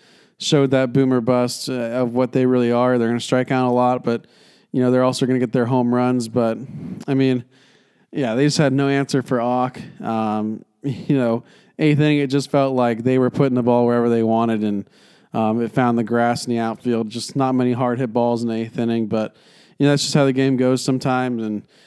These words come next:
when you put the ball in play, good things happen, and I think that's what they showed. And, you know, Florida State couldn't put the ball in play as much, so,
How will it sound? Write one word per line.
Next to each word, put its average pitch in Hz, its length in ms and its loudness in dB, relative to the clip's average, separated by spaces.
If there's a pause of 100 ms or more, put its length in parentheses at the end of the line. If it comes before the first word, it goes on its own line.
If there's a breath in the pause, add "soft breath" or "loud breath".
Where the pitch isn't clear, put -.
(200 soft breath)
when 139 100 0
you 131 60 0
put 147 160 2
the 143 80 -2
ball 135 220 2
in 131 80 -2
play, 139 200 2
good 127 200 0
things 127 200 0
happen, 127 380 2
and 120 120 2
I 113 60 0
think 113 200 -2
that's 120 220 0
what 120 140 0
they 120 140 2
showed. 120 400 2
And, 113 260 0
you 117 60 0
know, 113 100 2
Florida 123 300 2
State 123 240 0
couldn't 127 180 0
put 123 140 2
the 120 80 -2
ball 120 240 4
in 123 60 -2
play 131 180 0
as 127 120 0
much, 131 260 0
so, 117 360 0